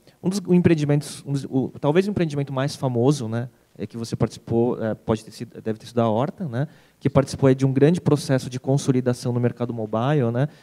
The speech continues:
Então, eu queria que você contasse um pouco mais da história da Horta e como foi esse processo de ter fundado, é, fez, feito uma fusão e depois vendido e saído da operação, né?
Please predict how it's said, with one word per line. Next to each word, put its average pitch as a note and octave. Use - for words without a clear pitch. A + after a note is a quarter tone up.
Então, D3+
eu F3
queria G#3
que -
você -
contasse D#3
um C3+
pouco C3
mais A#2+
da A2+
história A#2
da A#2
Horta E3
e F3+
como G#3+
foi G#3
esse -
processo C#3+
de B2+
ter B2+
fundado, G3
é, A#2+
fez, B2
feito C#3
uma C3+
fusão F#3+
e G3+
depois F3
vendido D3
e C#3+
saído C3
da B2
operação, A#2
né? A#2+